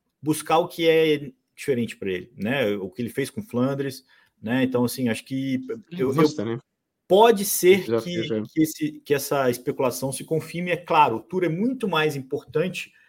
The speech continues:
Speaker 1: pra equipe, né? E, e pode ser que ele tenha que escolher. Mas é um arranjo, todo mundo falando, até porque ele, a, o A E poderia mandar o Ayuso, mandar o João Almeida, ciclistas que querem correr o Tour de France e que com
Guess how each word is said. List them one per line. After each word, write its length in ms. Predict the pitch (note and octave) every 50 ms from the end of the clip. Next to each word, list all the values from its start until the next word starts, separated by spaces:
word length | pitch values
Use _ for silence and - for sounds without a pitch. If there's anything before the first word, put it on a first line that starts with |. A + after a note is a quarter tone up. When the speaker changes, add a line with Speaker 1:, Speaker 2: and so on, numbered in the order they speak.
| _ _ _ _
Speaker 1:
pra 160 | - - B2 A#2
equipe, 520 | A#2 - - D#3 F3+ F#3+ - - E3 - _ _ _ _ _ _ _ -
né? 260 | A2+ A2+ A#2 A2+ A2 -
E, 460 | C3 A#2+ A#2+ B2 B2 B2 A#2+ A#2+ - _ _ _
e 80 | - B2
pode 360 | - - C#3 C#3+ D3+ D3 -
ser 140 | - D#3+ D3+
que 120 | D3+ -
ele 80 | D3+ D3
tenha 680 | B2 G#2 C#3 C#3 D3 D3 D3 D3+ D3 D3 C#3+ C#3 C3 C3 - _
que 80 | - C3
escolher. 500 | - - E3+ D3+ A#2+ G2+ F#2+ - - - - _ _ -
Mas 380 | A#2 B2 C3+ - - - - - _ _ _ _ _ _
é 80 | - D3
um 100 | F#3 A3+
arranjo, 340 | G#3+ E3+ F3+ F#3+ B3 F#3 -
todo 140 | G#3 A3 A3+
mundo 120 | A#3+ A#3
falando, 320 | - G#3 G#3 G3+ D#3+ D#3
até 240 | F3 C#3 - - A3
porque 540 | G#3+ - - - - G#3+ G#3+ G#3+ - - - -
ele, 220 | - D#3 D#3+ - -
a, 360 | - C3 C3 C3+ C3+ B2+ B2 B2 B2+ B2+
o 160 | - C3+ C3+ C3+
A 100 | C#3 E3
E 60 | E3+
poderia 300 | - E3+ D#3 D3+ E3 E3
mandar 260 | D#3+ D3 C#3 D3 C#3+
o 100 | C#3 C3+
Ayuso, 500 | G2+ G2+ B2 D3 E3 D#3+ D3+ C3 A#2+ B2
mandar 340 | A#2 A#2 A2+ A2+ B2+ C3+ C#3+ C#3+
o 240 | C3+ B2 A#2 G#2 G2
João 160 | A#2 C3 B2+
Almeida, 380 | A2 G2+ B2 D3+ D#3 D3+ C3 A#2+
ciclistas 400 | - A#2 - - D3+ - - C#3+
que 120 | - C3+
querem 340 | - - D3+ D#3 E3+ F#3+ F#3
correr 200 | - F3 D3 C3+
o 80 | D3 D3
Tour 120 | C#3+ C3+
de 100 | C3 A#2+
France 420 | - - B2+ C#3 C#3+ C3+ - B2+ B2+
e 20 |
que 120 | - - _
com 340 | _ - C#3+ C#3+ C#3 B2+